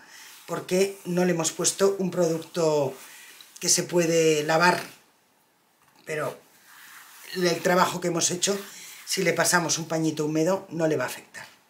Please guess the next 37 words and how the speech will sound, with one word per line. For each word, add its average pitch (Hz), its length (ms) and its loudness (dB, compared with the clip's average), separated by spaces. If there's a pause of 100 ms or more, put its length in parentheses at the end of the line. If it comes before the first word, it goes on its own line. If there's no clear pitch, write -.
(1080)
Bueno, 196 240 2 (460)
ahora 202 440 6
voy 190 200 4
a 196 40 10
hacer 196 220 2
unas 175 240 4
fotitos 247 720 2 (240)
para 160 200 0
que 165 100 -2
lo 160 120 0
podáis 170 340 0
ver 160 160 0
con 156 160 -2
detalle, 208 640 0 (160)
podáis 165 460 0 (460)
llegar 175 360 4
más 170 240 6
cerca 180 340 2
de 156 180 2
los, 147 380 2
las 160 220 -4
zonas 170 280 2
donde 151 200 -4
está 139 160 -4
el 165 120 -6
craquelado 160 640 0 (460)
y 170 80 -4
de 170 120 4
donde 160 160 2
están 170 260 2
las 151 160 4
palabras, 190 640 4 (420)
a 175 120 0
ver 196 280 6 (1000)
qué 196 100 2
os 190 80 2
parece. 131 580 -4